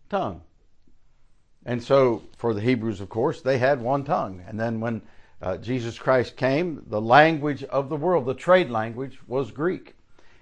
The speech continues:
Even though Rome, which is based on Latin, their language, was in power, Alexander the Great had set up the whole thing by going around and establishing that Greek is a trade language. You go to a place like,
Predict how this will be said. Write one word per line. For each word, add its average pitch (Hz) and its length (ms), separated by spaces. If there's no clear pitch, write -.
Even 160 260
though 151 140
Rome, 139 640
which - 200
is 107 80
based 117 380
on 101 160
Latin, 113 460
their 135 180
language, 107 540
was 127 200
in 120 160
power, 135 640
Alexander 131 500
the 113 120
Great 120 300
had 110 200
set 165 400
up 190 240
the 127 120
whole 190 280
thing 131 600
by 117 140
going 147 540
around 151 600
and 110 320
establishing 135 960
that 113 140
Greek 123 280
is 107 140
a 110 40
trade 123 300
language. 98 480
You 117 80
go 127 160
to 123 80
a 123 60
place 135 320
like, 120 260